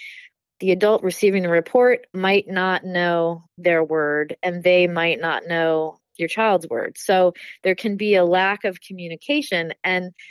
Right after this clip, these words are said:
this happened to me when I was a first year teacher. A little girl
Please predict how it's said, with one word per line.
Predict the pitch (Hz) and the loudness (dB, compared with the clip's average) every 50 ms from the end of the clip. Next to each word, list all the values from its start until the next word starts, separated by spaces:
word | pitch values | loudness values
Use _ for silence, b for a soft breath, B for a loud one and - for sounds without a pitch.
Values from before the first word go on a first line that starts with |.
| B B | B B
this | - 277 - | -6 -6 -4
happened | - - 240 254 254 - 247 233 214 | -2 -2 -2 0 0 0 -2 -2 -4
to | - - 208 | -4 -6 -6
me | 202 208 208 208 208 202 | -2 0 0 0 0 0
when | 190 190 185 | 0 -2 -2
I | 185 180 180 | 0 0 0
was | 175 170 170 | -2 -2 -4
a | 175 | -6
first | - - - - 208 202 208 - - - | -10 -8 -4 -2 0 0 0 -2 -4 -4
year | 190 180 175 - | -2 -2 -2 -2
teacher. | - - 285 302 302 - 180 165 151 147 147 156 _ b b b b b b _ _ _ _ - | -4 -4 -4 -4 -2 0 0 0 2 0 -2 -4 _ b b b b b b _ _ _ _ -4
A | 196 190 | -2 -2
little | 190 180 233 254 262 269 262 | 0 2 2 4 4 4 2
girl | - 214 208 208 202 202 202 196 202 - | 2 2 2 4 4 4 2 0 -2 -4